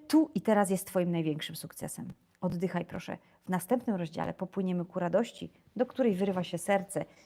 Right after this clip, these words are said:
i której odkrywanie prowadzi do wolności. Tutaj sprzątają, <laughs> już warsztaty się, e, Odkryj siebie skończyły.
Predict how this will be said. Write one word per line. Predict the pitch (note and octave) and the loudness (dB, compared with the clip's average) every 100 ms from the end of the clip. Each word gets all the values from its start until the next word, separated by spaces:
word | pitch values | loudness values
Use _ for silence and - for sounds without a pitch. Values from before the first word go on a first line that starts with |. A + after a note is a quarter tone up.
| _ | _
i | F3+ | -8
której | - G#3 F3 E3 | -4 0 2 0
odkrywanie | - - E3+ E3+ E3 F#3+ E3 F3 _ _ - | -4 -6 -6 -4 -2 -2 -2 -6 _ _ -8
prowadzi | A#3+ F#3+ F3 D#3+ | -4 -4 -4 -6
do | E3 E3+ E3 - _ | -6 -6 -8 -18 _
wolności. | F#3 G3 D3+ - | -4 -4 -4 -4
Tutaj | C4 F#3 | -2 -2
sprzątają, | - - - - - - | -8 -14 -14 -10 -10 -8
<laughs> | G3+ - - - - F#3+ | -10 -8 -8 -8 -10 -12
już | - - - - A#3+ D#3+ | -14 -20 -18 -14 -12 -8
warsztaty | F#3 - F3 | -6 -4 -6
się, | F3 F3+ - - _ - | -6 -8 -8 -20 _ -4
e, | F#3 F3 | 0 0
Odkryj | - F#3 G3+ | -2 -4 -6
siebie | G3 F3+ | -4 -6
skończyły. | - F#3+ G3+ B3+ | -8 -10 -4 -2